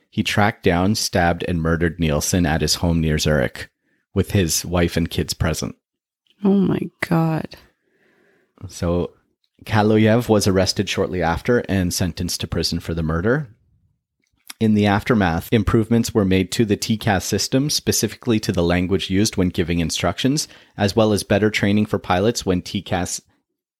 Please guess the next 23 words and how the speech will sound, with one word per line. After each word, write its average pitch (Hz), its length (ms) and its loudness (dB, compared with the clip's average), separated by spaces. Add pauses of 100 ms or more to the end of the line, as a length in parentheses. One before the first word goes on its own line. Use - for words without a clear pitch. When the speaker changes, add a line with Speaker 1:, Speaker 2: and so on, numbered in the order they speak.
(100)
Speaker 1:
issues 101 400 2
instructions. - 920 -4 (840)
The 113 120 4
incident 123 400 0
has 107 200 0
been 110 160 0
the 95 60 0
basis 98 420 0
of 98 100 -6
several 117 320 2
films 113 600 0
in 117 200 2
pulp 101 280 0
culture, 139 520 -2 (640)
including 110 460 2
a 98 60 2
German 107 400 2
and 101 180 -2
Swiss - 320 0
T 117 200 -2
V 110 160 4
movie 101 340 2
called 95 380 0